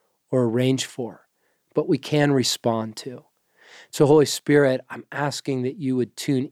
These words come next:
each of us in to our masculine initiation and to the story that's unfolding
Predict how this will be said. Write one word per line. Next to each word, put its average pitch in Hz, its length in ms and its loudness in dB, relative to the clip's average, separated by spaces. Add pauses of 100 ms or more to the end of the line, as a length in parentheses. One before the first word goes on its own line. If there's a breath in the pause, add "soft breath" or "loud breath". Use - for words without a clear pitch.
each 151 260 2
of 160 100 2
us 147 240 0
in 117 320 -6 (1120)
to 143 120 4
our 131 100 4
masculine 127 760 0
initiation 113 880 -4
and 120 140 -8
to 127 100 -8
the 120 120 -6
story 151 1080 0 (440)
that's 127 220 -2
unfolding 123 960 2